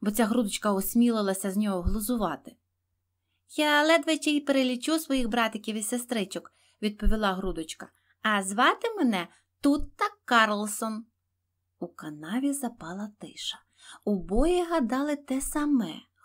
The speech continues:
Хто ж ти? Людвік чотирнадцятий спитав перший. Ти, очевидячки, пташка? Тутта похитала голівкою.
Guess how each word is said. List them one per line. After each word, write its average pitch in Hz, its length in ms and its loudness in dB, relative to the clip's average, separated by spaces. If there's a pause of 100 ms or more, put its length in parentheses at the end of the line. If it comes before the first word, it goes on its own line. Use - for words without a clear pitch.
(180)
Хто 226 200 0
ж - 260 -8
ти? - 340 -2 (640)
Людвік 202 320 2
чотирнадцятий 214 720 -4
спитав 233 440 -6
перший. - 540 -6 (760)
Ти, 226 140 -4
очевидячки, 247 800 -4
пташка? 190 640 -6 (800)
Тутта 196 380 -4
похитала 240 680 -6
голівкою. 185 800 -4